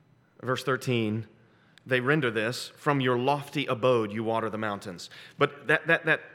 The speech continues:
that word that's translated here, lofty abode, is the same word that was used in verse three to refer to the upper chambers. So from the upper chambers that the Lord built from himself, we might say from his heavenly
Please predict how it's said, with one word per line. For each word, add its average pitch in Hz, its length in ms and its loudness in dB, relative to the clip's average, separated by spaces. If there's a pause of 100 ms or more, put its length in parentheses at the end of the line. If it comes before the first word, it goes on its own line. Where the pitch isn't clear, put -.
(280)
that 151 280 0
word 143 400 4 (140)
that's 123 220 0
translated 139 580 2
here, 123 160 2
lofty 135 580 2
abode, 110 680 2 (320)
is 120 180 0
the 113 100 -6
same 165 580 0 (260)
word 117 440 4 (280)
that 131 140 2
was 123 160 -2
used 147 260 2
in 127 120 2
verse 120 240 0
three 143 280 2
to 135 140 -4
refer 123 320 2
to 123 160 -2
the 110 200 2
upper 139 260 2
chambers. 117 800 -6 (460)
So - 200 2
from 247 320 2
the 190 200 2
upper 185 220 0
chambers 147 640 -2
that 131 140 0
the 143 80 0
Lord 139 220 2
built 147 220 4
from 120 200 -4
himself, 101 420 -6
we 147 80 -2
might 160 240 0
say 127 220 -2
from 160 180 -2
his 131 140 -4
heavenly 147 500 -4